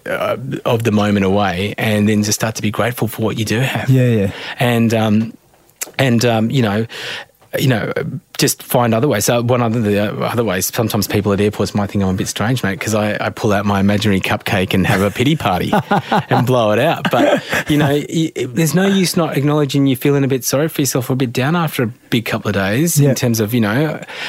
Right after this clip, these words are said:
Speaker 1: but, but don't dwell on it. Acknowledge your feeling. "Okay, I just, uh, acknowledge it, let myself be human, blow it out, and then off we go, mate. We've gotta make a difference."
Speaker 2: You gotta make a difference.
Speaker 1: That's
Speaker 2: Well,
Speaker 1: it.
Speaker 2: you have become smarter in the way that you work. I,
Speaker 1: Mm.
Speaker 2: I know that back in the day you used to, you know,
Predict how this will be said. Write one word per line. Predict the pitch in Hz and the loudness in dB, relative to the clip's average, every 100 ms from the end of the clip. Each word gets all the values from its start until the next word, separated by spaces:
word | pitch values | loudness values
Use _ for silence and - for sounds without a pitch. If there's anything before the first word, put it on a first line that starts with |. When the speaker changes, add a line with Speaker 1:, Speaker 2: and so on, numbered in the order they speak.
| - | -10
Speaker 1:
but, | - - - | -12 -14 -4
but | 156 131 | -4 0
don't | 156 135 | 0 0
dwell | 101 113 139 | 0 0 0
on | 107 | 0
it. | 120 | -2
Acknowledge | 123 131 143 135 | -2 0 0 0
your | 107 | -2
feeling. | - 117 135 | -2 0 0
"Okay, | 139 - 107 147 - - - - - | 0 -2 -2 -2 -4 -12 -20 -10 -2
I | 135 | 0
just, | 127 - 131 | 0 0 0
uh, | |
acknowledge | 117 127 123 123 131 131 | 0 0 0 2 2 0
it, | 143 | 0
let | 127 131 | 0 0
myself | 117 - 120 | 0 0 -2
be | 107 110 | 0 -2
human, | 98 120 147 143 | 0 2 2 0
blow | 131 135 113 | 2 2 2
it | |
out, | 107 127 | 0 -2
and | 147 | 0
then | 127 | 0
off | 131 - | 0 0
we | 123 | 0
go, | 131 175 | 0 0
mate. | 117 175 | 0 0
We've | 139 | 2
gotta | 143 | 2
make | 139 123 | 2 2
a | |
difference." | 120 170 196 | 0 0 2
Speaker 2:
You | 143 | 2
gotta | 139 | 4
make | 131 131 120 | 4 2 2
a | |
difference. | 120 214 - - | 2 0 -4 -2
Speaker 1:
That's | 170 143 147 | 2 2 2
Speaker 2:
Well, | |
Speaker 1:
it. | 156 - - - | -2 -6 -16 -2
Speaker 2:
you | 143 151 | 2 4
have | 160 139 | 4 2
become | 143 139 123 | 2 2 2
smarter | - - 123 131 143 | 0 0 2 2 2
in | 131 | 4
the | 123 | 2
way | 123 120 | 2 2
that | 131 | 2
you | 117 | 2
work. | 127 190 139 | 2 2 0
I, | 123 | 0
Speaker 1:
Mm. | 127 | 0
Speaker 2:
I | 135 | 0
know | 127 | 2
that | 123 120 | 0 0
back | 139 147 | -2 2
in | |
the | 127 | 2
day | 120 131 | 4 2
you | 123 | 4
used | 127 123 - | 2 2 0
to, | 120 113 | 2 2
you | 233 131 | 2 0
know, | 113 | 0